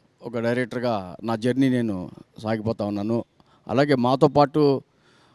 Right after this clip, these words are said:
ట్రైనింగ్ అయిన వాళ్ళు కూడా ఈరోజు ఇన్-, ఫిల్మ్ ఇన్‌స్టిట్యూట్ నుంచి వచ్చిన వాళ్ళు కూడా చాలా హ్యాపీగా అందరూ మంచి పొజిషన్లో ఉన్నారు. నా మిత్రులు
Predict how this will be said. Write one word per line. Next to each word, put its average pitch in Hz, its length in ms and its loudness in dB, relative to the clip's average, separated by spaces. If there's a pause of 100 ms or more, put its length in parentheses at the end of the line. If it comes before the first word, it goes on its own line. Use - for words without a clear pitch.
(220)
ట్రైనింగ్ 131 300 2
అయిన 131 140 2
వాళ్ళు 120 180 2
కూడా 131 140 4
ఈరోజు 131 360 4
ఇన్-, 123 220 0
ఫిల్మ్ 135 260 2
ఇన్‌స్టిట్యూట్ 135 280 -2
నుంచి 131 160 -6
వచ్చిన 127 160 -8
వాళ్ళు 120 120 -2
కూడా 120 180 -2 (100)
చాలా 113 180 -2
హ్యాపీగా 117 540 -4 (240)
అందరూ 127 340 0
మంచి 117 420 -2
పొజిషన్లో 123 500 0
ఉన్నారు. 120 340 -6 (680)
నా 113 100 -2
మిత్రులు 131 580 4